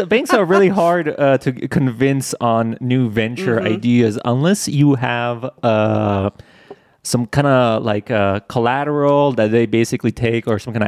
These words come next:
Speaker 1: assets. Like, you're like, "Well, you know, we'll give you a loan, but you gotta put up your house," or something <laughs> like that, you know? It's like, "Oh my God, are you crazy?" <laughs> You
Speaker 2: Yeah.
Speaker 1: know? Uh, but, uh,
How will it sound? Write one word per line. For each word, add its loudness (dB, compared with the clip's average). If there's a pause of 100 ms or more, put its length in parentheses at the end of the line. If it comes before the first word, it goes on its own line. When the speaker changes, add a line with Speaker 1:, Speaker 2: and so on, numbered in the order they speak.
Speaker 1:
assets. -2
Like, -6
you're -2
like, -2
"Well, 2
you -2
know, 2
we'll 0
give 2
you 4
a 6 (200)
loan, 2
but 2
you -2
gotta 4
put 0
up -2
your -2
house," -4
or -8
something -2
<laughs> 0
like -2
that, -2
you 0
know? 0 (440)
It's -4
like, 0
"Oh -16
my -20
God, -10
are -12
you -10
crazy?" 0
<laughs> -16
You 0
Speaker 2:
Yeah. -4
Speaker 1:
know? 0 (640)
Uh, 2
but, -2
uh, 2